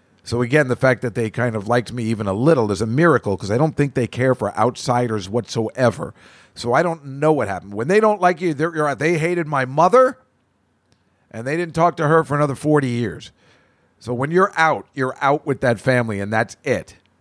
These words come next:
It's s-, terrifying. So that's what I'm guessing what happened, because they didn't seem to care at all that there was anything going on or whatever. So I don't know. But again,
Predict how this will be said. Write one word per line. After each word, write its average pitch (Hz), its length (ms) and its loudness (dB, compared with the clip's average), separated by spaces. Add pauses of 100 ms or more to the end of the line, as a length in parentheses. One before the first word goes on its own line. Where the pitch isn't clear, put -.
(720)
It's - 360 -8 (500)
s-, - 180 -12 (200)
terrifying. 117 640 0 (440)
So 147 160 -2
that's 175 280 2
what 180 120 6
I'm 135 100 0
guessing 135 500 0
what 101 140 0
happened, 110 440 0
because 95 280 -10
they 170 140 4
didn't 160 180 0
seem 110 240 -6
to 92 80 -6
care 117 360 0
at 90 160 -4
all 104 520 0 (640)
that 107 280 -4
there 101 160 -4
was 98 280 -6
anything 120 440 -6
going 104 340 -4
on 107 240 -2
or 98 40 -6
whatever. 101 420 -4
So 98 300 -4 (240)
I 143 200 4
don't 135 160 2
know. 104 200 0
But 104 180 -8
again, 117 500 -2